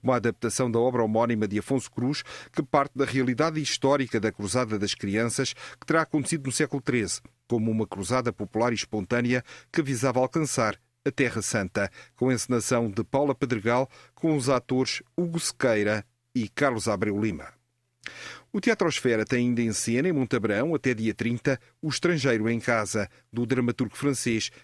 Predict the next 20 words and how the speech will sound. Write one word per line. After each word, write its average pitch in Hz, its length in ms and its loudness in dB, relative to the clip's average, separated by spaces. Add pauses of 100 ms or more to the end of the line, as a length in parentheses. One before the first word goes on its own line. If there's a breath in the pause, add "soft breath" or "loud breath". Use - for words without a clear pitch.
(120)
Richard 131 440 0
Demarcy. 107 680 0 (280 loud breath)
A 104 60 -6
fragmentação 113 640 -2
social 123 500 0 (260 loud breath)
a 175 80 0
partir 160 340 -2
da 147 140 2
percepção 170 500 0
do 101 80 -2
estrangeiro 104 680 0 (220 soft breath)
é 110 120 2
o 104 60 0
que 117 240 -2
este 110 300 -2
espetáculo 110 800 -2
pretende 110 420 -2
pôr 135 140 0
em 127 80 2
evidência 117 640 -2